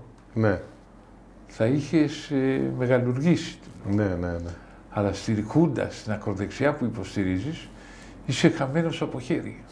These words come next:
Speaker 1: Ναι, ναι, ναι.
Speaker 2: Γύρισε και με κοίταξε. Του λέω, "Στα λέω με αγάπη, δεν στα λέω για
Speaker 1: Ναι,
Speaker 2: να
Speaker 1: ναι.
Speaker 2: ξέρω ότι δεν θα αλλάξεις. Χούντα είσαι και Χούντα θα μείνεις.
Speaker 1: Ε, ναι.
Speaker 2: Δεν αλλάζει.
Speaker 1: Έτσι, έτσι.
Speaker 2: Απλά σε ενημερώνω ότι αν αυτή σου την εργατικότητα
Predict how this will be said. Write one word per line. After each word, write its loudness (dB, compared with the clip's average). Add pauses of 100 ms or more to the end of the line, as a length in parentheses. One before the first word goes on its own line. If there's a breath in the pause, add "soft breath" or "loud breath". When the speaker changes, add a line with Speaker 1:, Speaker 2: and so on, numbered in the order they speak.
(120)
Speaker 1:
Ναι, 4
ναι, 2
ναι. -4 (180)
Speaker 2:
Γύρισε 0
και -2
με -4
κοίταξε. -6 (340 loud breath)
Του -2
λέω, 4
"Στα 2
λέω 4
με 2
αγάπη, -2
δεν -6
στα -4
λέω -2
για 0
Speaker 1:
Ναι, 2 (420)
Speaker 2:
να -8
Speaker 1:
ναι. -4
Speaker 2:
ξέρω 8
ότι -2
δεν 2
θα 4
αλλάξεις. -2 (400 loud breath)
Χούντα 4
είσαι 4
και 0
Χούντα 4
θα 2
μείνεις. 2
Speaker 1:
Ε, 6
ναι. 4 (180)
Speaker 2:
Δεν 6
αλλάζει. 2 (100)
Speaker 1:
Έτσι, 2
έτσι. -2
Speaker 2:
Απλά 4
σε 0
ενημερώνω 2
ότι -2
αν 2
αυτή -4
σου -2
την -2
εργατικότητα 0